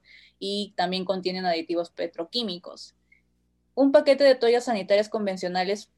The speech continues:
puede contener el equivalente a unas cuatro bolsas de plástico. Eso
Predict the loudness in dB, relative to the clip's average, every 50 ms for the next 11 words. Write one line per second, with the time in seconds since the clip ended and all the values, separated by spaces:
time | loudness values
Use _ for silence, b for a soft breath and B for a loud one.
0 | _ _ _ _ 0 4 4 6 6 4 4 2 0 0 0 -2 -4 -6 -4 -4
1 | -4 -4 -2 -2 -2 0 0 0 0 0 -4 -4 -6 -6 -6 -8 -10 -8 _ 0
2 | 0 0 2 0 0 2 0 0 -2 -6 -6 -8 -8 -6 -6 -6 -6 -4 -6 -10
3 | -8 -6 -6 -6 -6 -8 -14 _ _ _ _ _ _ _ _ _ _ _ _ _
4 | _ -2 0 2 2 0 -2 -4